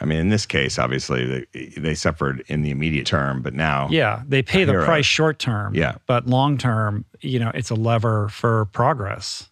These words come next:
Speaker 2: I think, is
Speaker 1: I mean, I
Speaker 2: really the
Speaker 1: think, uh,
Speaker 2: argument.
Speaker 1: Muhammad Ali is the best example of someone who refused to go to, to join the army, refused all the entreaties
Speaker 2: Mm-hmm.
Speaker 1: to, "No, it'll be easy, you don't have to go to war, blah, blah, blah." And he just said, "No, I'm not a part of your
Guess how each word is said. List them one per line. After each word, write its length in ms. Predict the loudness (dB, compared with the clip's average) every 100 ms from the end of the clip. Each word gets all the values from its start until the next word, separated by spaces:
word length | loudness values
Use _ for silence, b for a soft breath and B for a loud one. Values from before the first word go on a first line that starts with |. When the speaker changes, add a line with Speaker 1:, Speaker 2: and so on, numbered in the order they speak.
| -10
Speaker 2:
I 60 | -6
think, 560 | -2 -4 -4 -10 -20 _
is 100 | -4
Speaker 1:
I 20 | 2
mean, 120 | 2
I 40 |
Speaker 2:
really 80 | 4
the 60 | 2
Speaker 1:
think, 120 | 2
uh, 40 | 2
Speaker 2:
argument. 240 | 2 2 2
Speaker 1:
Muhammad 280 | 0 0 0
Ali 220 | 2 0
is 120 | 0
the 40 |
best 220 | -2 -2 -2
example 460 | -2 -2 0 -2
of 100 | -2
someone 320 | -2 -2 -4
who 420 | -4 -4 -4 -6 -10 b b b b -10
refused 400 | -4 0 0 0
to 60 | -2
go 100 | -2
to, 200 | -2 -8 -4
to 140 | -2
join 260 | 0 -2 -2
the 80 | 0
army, 380 | 0 2 0
refused 480 | 0 -2 -2 -2 0
all 160 | 0 0
the 100 | -2
entreaties 560 | -2 2 4 4 4
Speaker 2:
Mm-hmm. 220 | 2 0 0
Speaker 1:
to, 60 |
"No, 80 | 0
it'll 100 | 0
be 140 | 0 2 2
easy, 180 | 2 0
you 80 | 0
don't 160 | 0
have 140 | 0 -2
to 80 | -2
go 120 | -2
to 80 | 0
war, 280 | 0 0
blah, 160 | 0 -2
blah, 120 | -2
blah." 220 | -2 -2
And 100 | -2
he 120 | -4 -4
just 240 | -6 -4
said, 180 | -4 -2
"No, 140 | -2
I'm 140 | 0 -2
not 140 | -2
a 40 | -2
part 260 | -2 -2
of 60 | -2
your 240 | -4 -6